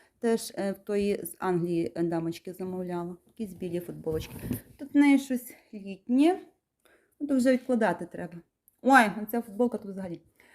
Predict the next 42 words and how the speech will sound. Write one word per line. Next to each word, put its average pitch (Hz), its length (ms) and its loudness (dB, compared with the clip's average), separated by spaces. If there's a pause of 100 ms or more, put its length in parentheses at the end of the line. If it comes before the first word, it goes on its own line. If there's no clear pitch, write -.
(140)
Вона 233 160 4
її, 294 100 6
по-моєму, 254 440 6 (160)
м, 190 200 -8
десь 226 180 0
з - 40 -10
трьох 214 320 -4
років 147 340 -4
носить. - 320 -12 (1040)
То 208 120 -4
що? 180 220 -10 (600)
А, 240 300 4
о, - 120 -6
і 247 80 4
от 277 200 0
це 277 80 -6
теж, 196 260 0
да, 190 160 0
тут 185 380 -12
дорогий 214 260 -4
супруг 196 280 -10
купував. 170 340 -10 (240)
Оце 208 220 -10
теж 294 240 0
справжня 240 640 2 (180)
французька 214 540 -10
марка. 202 560 -4 (640)
Ну, 170 60 -14
я 208 60 -6
не 208 120 -4
знаю, 196 240 -2
як 170 100 -12
би 170 60 -8
її 170 120 -10
прочитати - 500 -14
правильно, 117 360 -8
не 185 80 -2
знаю. 143 280 -4 (420)
Ну, 214 80 -12
понятно, 208 480 -2
бо 170 60 -10
тут 180 200 -16